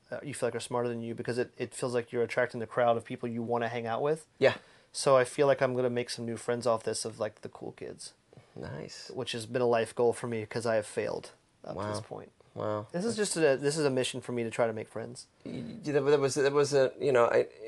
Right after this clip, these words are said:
Speaker 2: in, in a way, you just implied that I'm not a cool kid.
Speaker 1: Yeah.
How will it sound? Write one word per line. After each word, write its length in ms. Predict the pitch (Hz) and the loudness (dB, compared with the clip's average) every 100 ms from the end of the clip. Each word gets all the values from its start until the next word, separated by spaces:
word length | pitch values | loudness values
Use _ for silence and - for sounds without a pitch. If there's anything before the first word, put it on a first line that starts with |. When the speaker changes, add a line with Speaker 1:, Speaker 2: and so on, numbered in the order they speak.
| 107 | 0
Speaker 2:
in, 160 | 135 139 | 4 6
in 160 | 127 151 | 8 8
a 60 | |
way, 380 | 135 135 147 135 | 8 10 10 8
you 180 | 123 120 | 6 -2
just 500 | 110 110 120 117 120 | -4 6 8 8 4
implied 360 | 113 113 110 104 | 2 4 4 4
that 100 | 104 | 4
I'm 180 | 101 | 2
not 160 | 101 101 | 2 0
a 60 | 104 | 0
cool 160 | 113 | -4
kid. 180 | - - - - | -6 -8 -10 -2
Speaker 1:
Yeah. 200 | 131 | 0